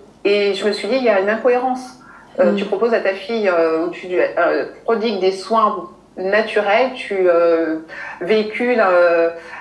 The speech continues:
Speaker 1: euh, un discours de, de, d'amour de son cheveu crépus, euh, de, de sa couleur de peau, et toi-même, tu défrises tes cheveux. Donc, il y avait une incohérence.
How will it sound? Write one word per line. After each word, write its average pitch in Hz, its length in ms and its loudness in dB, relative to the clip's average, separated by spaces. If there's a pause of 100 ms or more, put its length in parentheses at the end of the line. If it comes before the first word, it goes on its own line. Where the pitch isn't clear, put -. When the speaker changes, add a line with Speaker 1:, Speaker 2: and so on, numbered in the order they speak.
(120)
Speaker 1:
euh, 165 680 0
un 202 140 -2
discours 226 640 0
de, 185 120 -2
de, 180 260 2
d'amour 247 480 0
de 208 80 -2
son 214 180 -6
cheveu 214 360 0
crépus, 240 640 -2
euh, 185 440 4
de, 190 120 -2
de 196 120 -2
sa 208 160 -2
couleur 240 340 -4
de 214 120 0
peau, 247 200 0
et 262 120 0
toi-même, 233 320 -2
tu 226 160 -10
défrises 214 380 -2
tes 214 100 -4
cheveux. 214 280 -4
Donc, 214 200 -4
il - 40 -6
y - 40 -4
avait 208 120 2
une 233 80 -2
incohérence. 214 680 -4